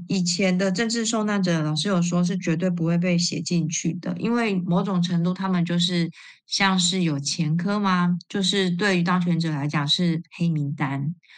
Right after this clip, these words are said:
那在一个以政府单位出版品的一个，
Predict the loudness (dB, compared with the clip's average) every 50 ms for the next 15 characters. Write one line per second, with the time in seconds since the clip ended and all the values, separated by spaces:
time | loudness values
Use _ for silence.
0 | -20 -20 _ _ _ -2 2 2 4 4 2 2 0 -2 -6 -10 -6 0 0 2
1 | 2 2 0 -2 0 0 2 2 2 0 -2 -4 -8 -12 -12 -8 -6 -4 -4 -4
2 | -4 -6 -8 -10 -14 -18 _ 0 2 2 4 4 2 0 0 -2 -4 -4 -4 -2
3 | 0 2 2 2 2 2 2 0 -2 -4 -4 -4 -2 -2 -2 -2 -2 -2 -2 -2
4 | -2 -2 -2 -2 -2 -2 -4 -4 -4 -4 -4 -4 -6